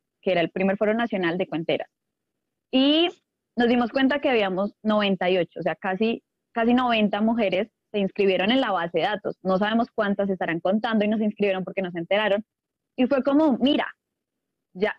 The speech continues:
o sea, sí estamos, sí somos, y somos hartas, y estamos en muchos lugares, así estemos más como dispersas".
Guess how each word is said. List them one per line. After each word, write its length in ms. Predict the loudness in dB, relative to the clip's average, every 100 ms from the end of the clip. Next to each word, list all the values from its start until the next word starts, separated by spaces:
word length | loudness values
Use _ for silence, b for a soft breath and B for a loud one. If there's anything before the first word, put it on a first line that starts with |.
| -4
o 40 |
sea, 120 | -4
sí 160 | 0 0
estamos, 540 | 0 -2 -2 0 0
sí 100 | -2 -2
somos, 420 | 0 0 -2 -4 _ _ _ _
y 120 | -4
somos 320 | 0 0 0 -2
hartas, 320 | -4 -6 -16 _ -4
y 80 |
estamos 360 | -2 2 2 4
en 220 | 2 0 _
muchos 380 | 0 0 2 2
lugares, 480 | 2 0 0 -2 -2 _ _ _ _ -8
así 280 | -4 2 0
estemos 540 | 2 0 2 0 -2 _
más 400 | -2 0 0 -2 -6 _ _ _ _ _
como 500 | -4 0 2 2 0 2
dispersas". 720 | 0 0 -2 -2 -2 -8